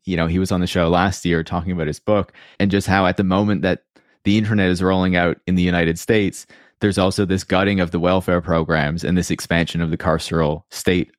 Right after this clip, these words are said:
alongside of it, right? And, you know, I guess you can just kinda see that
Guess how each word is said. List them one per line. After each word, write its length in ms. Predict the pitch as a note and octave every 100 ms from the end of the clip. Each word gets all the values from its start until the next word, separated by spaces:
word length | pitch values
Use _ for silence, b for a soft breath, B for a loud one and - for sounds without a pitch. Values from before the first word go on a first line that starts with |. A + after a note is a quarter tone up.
| -
alongside 520 | D#2+ E2+ - F2 D#2+
of 120 | -
it, 80 | -
right? 320 | G1+ C2 E2 B B B
And, 360 | - F2+ D#2+ - - _
you 100 | F2
know, 200 | C#2+ D#2+
I 60 | E2
guess 220 | F2 F2
you 80 | F2+
can 100 | F2
just 180 | D#2+ -
kinda 200 | D#2+ E2
see 240 | - E2+
that 360 | D#2+ D#2 C#2+